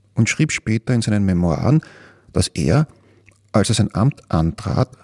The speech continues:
feststellen musste, dass Nordhoff keine Unterlagen für echte Neuentwicklungen in der Schublade hatte. Es zähle zu Nordhoffs fragwürdigsten Leistungen, dass in fünfundzwanzig Nachkriegsjahren kein einziges neues Auto aus eigener Ingenieursleistung auf die Räder gestellt wurde.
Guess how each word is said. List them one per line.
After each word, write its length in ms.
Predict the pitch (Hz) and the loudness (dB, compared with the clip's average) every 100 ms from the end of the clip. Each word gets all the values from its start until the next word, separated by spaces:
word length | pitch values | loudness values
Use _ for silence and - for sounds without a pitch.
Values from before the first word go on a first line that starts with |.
| - | -20
feststellen 640 | - 135 - - 85 90 | -2 0 0 -4 -2 0
musste, 440 | 90 92 - 147 147 - _ _ _ _ _ - | 2 0 0 0 0 -6 _ _ _ _ _ -4
dass 220 | - - | -4 0
Nordhoff 420 | 92 - 135 - | -2 -2 -4 -6
keine 320 | - 165 151 | -4 0 2
Unterlagen 540 | 143 170 101 92 92 - | 2 0 0 0 0 -4
für 120 | - | -6
echte 280 | 101 - 110 | -6 -2 0
Neuentwicklungen 640 | 87 95 - 113 117 120 | 2 0 -2 -4 0 2
in 120 | 107 | 2
der 100 | 107 | 0
Schublade 500 | 98 131 127 107 113 | -2 -4 -2 0 2
hatte. 360 | 104 113 - 123 _ _ _ _ _ _ _ _ | 0 0 -2 -6 _ _ _ _ _ _ _ _
Es 160 | 110 101 | -4 -4
zähle 500 | - - 95 120 143 - - - - | -2 -2 2 2 0 -2 -18 -20 -6
zu 300 | - 101 95 _ _ _ - | 0 2 2 _ _ _ -6
Nordhoffs 520 | - 117 - 139 123 | -2 0 0 -2 -2
fragwürdigsten 840 | - - 80 131 123 120 113 - 117 | -4 -4 -2 -2 0 -2 -2 -2 0
Leistungen, 720 | 95 113 139 - 107 90 85 - - - _ _ | 2 0 -2 0 2 2 0 -6 -20 -20 _ _
dass 180 | - 113 | -4 0
in 80 | 117 | 0
fünfundzwanzig 840 | - 160 175 165 - 123 - - | 0 0 0 -2 -2 -2 -2 -4
Nachkriegsjahren 800 | 98 - 135 - - - 113 127 | -2 0 -2 -6 -6 -2 0 0
kein 160 | - 110 | -2 -2
einziges 560 | 110 131 - - 117 104 | 0 0 0 -2 -4 -2
neues 340 | 95 117 - | 0 0 0
Auto 320 | 85 104 - | -2 0 0
aus 180 | 98 - | -2 -2
eigener 320 | 95 110 127 | -2 0 0
Ingenieursleistung 920 | - 104 104 87 98 113 113 113 - - | 0 0 0 0 0 0 0 0 -2 -2
auf 140 | - | 0
die 100 | 123 | -2
Räder 260 | 110 101 107 | 0 0 0
gestellt 480 | 90 - 92 82 | -2 -2 -2 0
wurde. 300 | 92 95 90 | 0 2 2